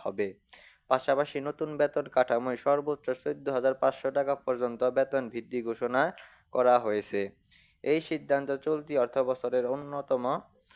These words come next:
বৃহৎ আর্থিক ঘোষণা হিসেবে বিবেচিত হচ্ছে। গেজেট স্পষ্টভাবে উল্লেখ করা হয়েছে, নবম জাতীয় পে স্কেল বাস্তবায়িত না হওয়া পর্যন্ত এই মহার্ঘ ভাতা সমন্বয়মূলক হিসেবে কার্যকর থাকবে।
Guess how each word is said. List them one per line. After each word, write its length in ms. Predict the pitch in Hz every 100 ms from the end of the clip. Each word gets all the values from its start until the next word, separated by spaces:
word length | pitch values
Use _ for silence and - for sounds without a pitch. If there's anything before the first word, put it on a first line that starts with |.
| _ -
বৃহৎ 640 | 110 123 127 151 - -
আর্থিক 600 | - 120 123 - 156 156
ঘোষণা 340 | 123 123 143 135
হিসেবে 360 | 123 - 135
বিবেচিত 500 | 127 135 131 135 -
হচ্ছে। 540 | 131 110 104 - 107 95 - - - - - 113
গেজেট 340 | 123 127 156 -
স্পষ্টভাবে 760 | 139 - 139 151 - 156 139 131
উল্লেখ 300 | 131 127 135
করা 280 | 135 131 127
হয়েছে, 600 | 113 113 - 123 151 208 - _ 117
নবম 420 | 131 139 151 147
জাতীয় 380 | 143 143 143 131
পে 320 | 131 120 127
স্কেল 280 | - 135 120
বাস্তবায়িত 680 | 120 135 - 135 135 135 131
না 280 | 127 131
হওয়া 340 | 131 120 123 123
পর্যন্ত 500 | 127 123 120 110 -
এই 420 | 110 - 117 120
মহার্ঘ 460 | 113 113 123 139 139
ভাতা 320 | 127 - 123
সমন্বয়মূলক 1080 | - 127 131 127 123 123 120 113 113 143 - _ - _
হিসেবে 340 | 117 123 127 135
কার্যকর 480 | - 127 127 127 127
থাকবে। 580 | - 101 98 104 101